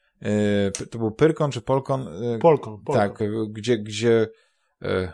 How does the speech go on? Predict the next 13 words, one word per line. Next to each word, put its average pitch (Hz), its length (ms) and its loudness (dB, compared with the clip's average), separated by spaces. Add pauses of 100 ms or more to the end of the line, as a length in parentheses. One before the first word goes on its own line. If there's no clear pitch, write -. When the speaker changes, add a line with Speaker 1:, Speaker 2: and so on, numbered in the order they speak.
Speaker 1:
on 127 160 -2
tak 127 140 4
s-, - 220 -14 (120)
frywolnie 139 580 4
dla, 123 260 2
dla 120 220 2
rozbawienia 123 460 -2
publiczności 127 600 -6
nam 117 100 -4
rzucał 123 260 -2
takie 113 200 -4
różne 120 200 -2
teksty, 123 500 0